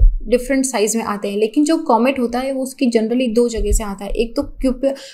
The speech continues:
क्यूपियर बेल्ट से आता है और दूसरा ऊर्ट क्लाउड से आता है। अगर वो क्यूपियर बेल्ट क्या है कि प्लैनेट प्लूटो के बाहर, just हमारे आउटर, just हमारे सोलर सिस्टम के बाहर में एक बेल्ट बना हुआ है, जहाँ पे भी एस्टेरॉइड्स हैं,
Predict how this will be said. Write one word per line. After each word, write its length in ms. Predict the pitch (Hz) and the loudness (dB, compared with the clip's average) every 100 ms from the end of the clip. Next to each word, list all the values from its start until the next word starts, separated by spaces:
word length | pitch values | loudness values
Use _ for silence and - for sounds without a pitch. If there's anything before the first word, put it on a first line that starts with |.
| - _ | -20 _
क्यूपियर 340 | 277 262 311 277 | 2 2 2 4
बेल्ट 240 | 269 277 | 2 0
से 100 | 294 | -4
आता 220 | 262 254 | -4 -4
है 160 | 269 285 | -4 0
और 180 | - 247 | 0 0
दूसरा 260 | 254 269 | -2 -4
ऊर्ट 320 | - 254 254 | -2 0 0
क्लाउड 220 | - 196 196 | 0 0 0
से 120 | 214 | -2
आता 180 | 190 - | -2 0
है। 60 | |
अगर 200 | - 269 | 2 2
वो 60 | 302 | 0
क्यूपियर 380 | - 277 285 277 | -4 -2 0 0
बेल्ट 220 | 277 269 | -2 -2
क्या 160 | 240 | -4
है 160 | 240 269 | -2 -4
कि 280 | 294 294 - | 0 -2 0
प्लैनेट 440 | 254 240 285 302 - _ _ _ _ _ - | 2 4 2 -2 -12 _ _ _ _ _ 0
प्लूटो 300 | 277 285 311 | 0 2 0
के 100 | 285 | 2
बाहर, 240 | 226 208 | 0 0
just 240 | 208 370 302 | 0 0 2
हमारे 260 | 269 262 | 2 2
आउटर, 300 | 233 233 247 247 - - - - 311 | 0 0 0 -4 -10 -20 -20 -4 -2
just 120 | 427 | 2
हमारे 260 | 330 311 359 | 2 2 0
सोलर 260 | 320 277 | 0 -2
सिस्टम 340 | 294 285 285 277 | -2 -6 -6 -4
के 100 | 277 | -2
बाहर 300 | 226 220 240 | -2 0 0
में 200 | 262 302 | 2 2
एक 200 | 277 - | 2 0
बेल्ट 280 | 226 226 240 | 0 0 -2
बना 220 | 214 190 | -4 -4
हुआ 140 | 190 | -4
है, 200 | 196 202 | -4 -4
जहाँ 200 | 202 226 | -2 0
पे 120 | 226 262 | 2 2
भी 140 | 285 | 2
एस्टेरॉइड्स 520 | 226 - 226 214 - | 0 -2 -4 -4 -6
हैं, 100 | 190 | -8